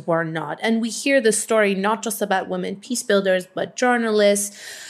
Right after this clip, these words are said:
um, workers, translators who were sort of left behind or left kind of in limbo in third countries.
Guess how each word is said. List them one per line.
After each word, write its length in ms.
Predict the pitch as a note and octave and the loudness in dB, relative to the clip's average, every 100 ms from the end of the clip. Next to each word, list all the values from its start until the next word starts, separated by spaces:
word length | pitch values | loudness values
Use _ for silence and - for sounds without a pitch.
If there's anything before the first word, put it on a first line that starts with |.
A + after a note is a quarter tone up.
| - | -8
um, 640 | - F#3+ F3+ F3 F3 F3+ G3+ | 2 4 4 2 -2 -4 2
workers, 640 | A#3+ A#3+ A#3+ A3+ A3 G#3 | 4 4 2 4 4 4
translators 1040 | - G#3+ G#3 G#3+ - G#3+ G3 G3 F#3 F#3 F#3 | 0 2 2 0 -2 0 2 4 4 4 0
who 140 | G#3 | -6
were 140 | A#3 | -4
sort 240 | G#3 A#3+ A#3 | 0 2 2
of 200 | G#3+ F#3 | 2 2
left 500 | F#3+ G3 G3 - G3+ | 4 4 4 0 -6
behind 640 | G3+ F3+ G3 F#3+ F#3 F#3 | -4 -2 0 0 0 0
or 240 | F3+ F#3 F#3 | 0 0 2
left 300 | F#3+ G3+ G3+ | 2 0 -2
kind 240 | F#3+ F#3+ | -6 -2
of 140 | G3 | 0
in 320 | F#3+ F3+ F#3 F#3+ | 0 -2 0 2
limbo 500 | F#3+ F#3+ F#3 F#3 F#3 | 2 4 4 4 4
in 180 | F#3 | 0
third 280 | F#3 G3 F#3 | 0 0 0
countries. 600 | - F3+ F3+ - F#3 - | -2 -4 -2 -2 -2 -4